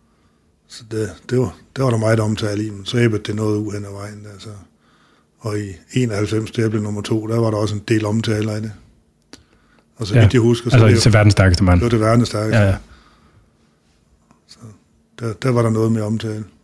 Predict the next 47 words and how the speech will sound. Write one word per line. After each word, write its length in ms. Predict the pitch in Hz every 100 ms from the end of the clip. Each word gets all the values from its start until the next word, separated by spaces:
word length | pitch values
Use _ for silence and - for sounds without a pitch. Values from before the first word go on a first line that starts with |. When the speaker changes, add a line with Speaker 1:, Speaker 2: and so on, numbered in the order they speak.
| _
Speaker 1:
men 100 | 107
det 100 | 117
er 40 |
også 220 | 107 -
faldet 300 | - 113 110
fuldstændig 460 | 117 107 - 110 104
væk. 220 | 107 - _ _ _ _ _ _ _ -
Der 40 | -
er 20 |
Speaker 2:
Okay. 60 |
Speaker 1:
ikke 100 | 113
meget 160 | 117 110
interesse 420 | 110 104 104 107
i 40 | 101
danske 340 | 101 110 110
medier 220 | 110 107
for 140 | 101 104
det 140 | 104
der. 60 | 107 - - _ -
Speaker 2:
Nej, 160 | 135
nej, 120 | 135 120
men 120 | 113
nu 80 | 123
er 40 |
det 60 | 117
jo 100 | 101
på 140 | 101
YouTube 560 | 104 107 - 107 101 101
og 440 | 98 90 87 87
sociale 220 | - 101 104
Speaker 1:
Ja, 60 |
det 80 | 95
Speaker 2:
medier 120 | 98
Speaker 1:
ligger 140 | 92 90
Speaker 2:
og 60 |
sådan 140 | 104 101
Speaker 1:
det 80 | 107
Speaker 2:
noget 240 | 104 110
i 20 |
Speaker 1:
hele 120 | 107 107
Speaker 2:
stedet 200 | 113 113
Speaker 1:
over 60 |
Speaker 2:
for. 100 | 110
Speaker 1:
i 20 | 110
stedet 40 |
for, 60 |
ja. 40 | 110